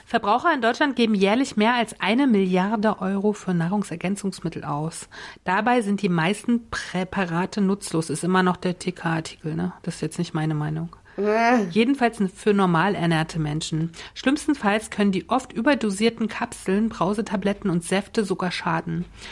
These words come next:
Speaker 1: Für bestimmte Risikogruppen und in Ausnahmesituationen kann die Supplementierung von Vitaminen und Mineralstoffen jedoch nützlich sein. Wir erläutern Ihnen, in welchen Fällen, habe ich jetzt nicht mitgebracht, das, da ging's vor allen Dingen um Vitamin D. So.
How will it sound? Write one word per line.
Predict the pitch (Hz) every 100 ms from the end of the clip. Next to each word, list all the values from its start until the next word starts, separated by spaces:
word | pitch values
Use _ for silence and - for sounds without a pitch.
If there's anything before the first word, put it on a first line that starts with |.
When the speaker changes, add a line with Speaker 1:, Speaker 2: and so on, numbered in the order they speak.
| -
Speaker 1:
Für | -
bestimmte | 196 - 277 302 269
Risikogruppen | 233 254 254 - 254 247 254
und | 190 208
in | 196 -
Ausnahmesituationen | 226 294 196 175 165 - 180 - 196 214 247
kann | 202 190
die | 190
Supplementierung | - - - 202 214 196 180 - 240 233 254
von | 202 190
Vitaminen | 196 190 196 240
und | 196 185
Mineralstoffen | 190 180 175 190 - 202 202
jedoch | 180 185 185
nützlich | 180 190 - 147
sein. | - 151 151
Wir | 165 147
erläutern | 160 185 220 240 202
Ihnen, | - 226 214
in | 175
welchen | 170 170 160
Fällen, | - 196 240 294 - - - -
habe | 190
ich | 185
jetzt | 170
nicht | 202
mitgebracht, | 214 - 214 208 -
das, | 175 - - 107 175
da | 175
ging's | 170 170 170
vor | - - -
allen | 151
Dingen | 160
um | 143 151
Vitamin | 151 143 147
D. | - 151 - - -
So. | - 170